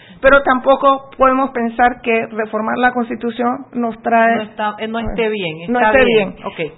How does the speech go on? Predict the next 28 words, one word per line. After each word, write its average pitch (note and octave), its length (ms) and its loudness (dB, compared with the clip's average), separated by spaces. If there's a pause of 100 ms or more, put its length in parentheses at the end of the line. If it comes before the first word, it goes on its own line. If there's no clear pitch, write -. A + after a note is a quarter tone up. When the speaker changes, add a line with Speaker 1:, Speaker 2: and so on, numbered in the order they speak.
Speaker 1:
Pero C#4+ 240 8 (300)
no B3+ 260 4
deja C4+ 360 6
de C4 120 4
ser C#4 180 4 (140)
un, B3+ 320 0
eh, A#3 240 4
la A3 200 2
constitución A3 540 -2
como B3+ 260 4
texto, C4 380 -4 (1040)
como, A3+ 240 2 (400)
eh, G#3+ 160 -8
que, A3 320 2
mm, G3+ 340 -4
le A3 140 0
falta A#3 280 2
una C4 220 4
unidad A#3+ 380 4
de C4 180 4
significado, G#3+ 880 -2
que G3+ 140 -12
es G3 80 -14
como G3 580 -8 (460)
una A#3+ 180 4
unidad A3+ 320 4
de A#3 100 0
significado A#3 540 0